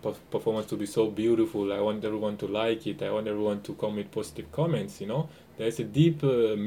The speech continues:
meaning behind him doing what he does than just wanting to get a lot of applause and a lot of people praising him or, you know, yeah, giving, like, positive feedback. There's a lot more to it, but I think also that also can really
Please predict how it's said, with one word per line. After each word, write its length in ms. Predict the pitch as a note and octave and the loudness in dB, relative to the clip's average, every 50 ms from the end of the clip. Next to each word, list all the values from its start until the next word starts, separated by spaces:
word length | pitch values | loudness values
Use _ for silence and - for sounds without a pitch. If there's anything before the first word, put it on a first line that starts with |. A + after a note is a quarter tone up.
| B2+ C#3+ | 4 8
meaning 500 | D3 D3 C3+ A2+ G#2 G2 G2 F#2+ F2+ - - - G#2 | 8 8 8 8 4 2 -2 -6 -10 -12 -14 -6 -2
behind 680 | A2 A2 A2+ C3+ B2+ C3+ B2 A2 G#2 G2+ G2 G2 F2 - - - | -2 -2 0 0 0 2 2 2 2 0 -2 -4 -10 -12 -10 -8
him 200 | B2+ B2 B2 A2+ | -6 -4 -4 0
doing 280 | A2+ A2+ A2+ G#2+ G#2 | 0 0 2 2 4
what 180 | G#2+ A2 G#2+ - - - | 4 2 2 0 -4 -6
he 140 | G#2 G#2 | -6 -6
does 420 | G2 G2 A#2 B2+ A#2+ G#2 G2+ G2+ - | 0 2 4 4 6 4 2 0 -2
than 300 | - G#2 G#2 G2+ G2+ G2+ | -4 -4 -2 -2 -2 2
just 240 | A2 A2+ A2 - G#2+ | 2 2 2 2 -2
wanting 460 | G#2+ G#2+ A2 G#2+ G#2 A2+ A2 G#2+ G#2 | -4 -2 -4 -4 -2 -2 -2 -2 -4
to 100 | - G2+ | -6 -4
get 400 | F#2+ G#2+ G#2 - - - - - - - | -2 0 0 0 -2 -8 -16 -20 -14 -8
a 40 | G#2+ | -2
lot 100 | G#2+ A2+ | 0 0
of 140 | A2 - - | 0 0 -2
applause 640 | G2+ F#2+ - - A2 G#2+ G#2+ G#2 G#2+ G#2+ G#2 - G2+ | -6 -6 -4 0 2 2 4 4 4 4 2 0 -2
and 240 | G#2 G2+ G2+ G2 | -4 -2 -2 -2
a 20 | G2+ | -2
lot 160 | G#2 A2 G#2+ | 0 2 2
of 100 | G#2+ G#2 - - | 0 -2 -4 -10
people 540 | - A2 A2 A2 - G#2+ G#2 G2+ G2+ G2+ G2 G2 - - - - - - - - - - - - - | -10 -8 -8 -6 -4 -4 -2 -2 -2 -4 -6 -8 -14 -20 -20 -20 -20 -20 -20 -20 -20 -20 -20 -20 0
praising 480 | - A2 A#2 A#2 A2+ A2 - A2 G#2+ | 6 8 8 8 8 6 2 0 0
him 320 | G2+ G#2+ G#2+ G#2+ G#2+ G#2 G2+ | 2 2 2 2 2 2 2
or, 580 | G2+ G2+ G2+ G2+ G2+ G2+ G2 G2 G2 G2 F2+ - - - | 4 4 4 4 2 2 2 2 0 -2 -4 -6 -10 -8
you 80 | A2 G2+ | -6 -4
know, 220 | G2 F#2+ F#2+ D2+ - - - - - - - - - - - - - - - - - - - - - - - - - - - - - - - | -4 -4 -6 -8 -10 -14 -20 -20 -20 -20 -20 -20 -20 -20 -20 -20 -20 -20 -20 -20 -20 -20 -20 -20 -20 -20 -20 -20 -20 -20 -20 -20 -20 -6 0
yeah, 180 | A#2 A2+ G#2 | 2 2 2
giving, 360 | G2+ G2+ A2+ A#2 G#2+ A2+ A2+ | 2 0 0 0 2 2 2
like, 260 | A2 G#2+ G#2 G#2 - - | 2 2 2 2 2 0
positive 320 | A2+ A2 - G#2 A2 - | -2 -2 0 -4 -8 -6
feedback. 500 | - - D3+ E3 D3+ - - - - - | 0 2 2 2 2 2 0 0 0 0
There's 200 | A2 A2 G#2+ - | -2 -4 -2 -2
a 40 | A2+ | 2
lot 260 | B2 C3+ C#3 C#3+ - | 2 4 2 2 2
more 160 | A#2+ B2 B2 A#2 | 2 2 2 2
to 160 | - A#2 B2 | 0 -2 0
it, 200 | C3+ A#2 - - | 0 -2 -2 -2
but 120 | G2+ G#2 A2 | 0 2 2
I 120 | A2 A2+ | 2 2
think 240 | A2 - D3+ C#3+ B2+ | 2 2 2 2 2
also 240 | B2+ B2 - A#2+ A2+ | 2 0 0 -4 0
that 240 | A2 B2 B2 B2 | 2 2 2 2
also 320 | G#2+ A#2 A2+ A2+ - A2+ A2 | 2 0 0 0 0 -4 -2
can 260 | - A2+ G#2 G#2 G#2 | -2 -2 -2 -2 -2
really 640 | G#2+ A#2 B2+ B2 A#2 A2 G#2 G#2 G#2 G2+ G2+ G2+ G2+ | -2 -2 0 0 0 0 0 -2 -2 -2 -2 -4 -6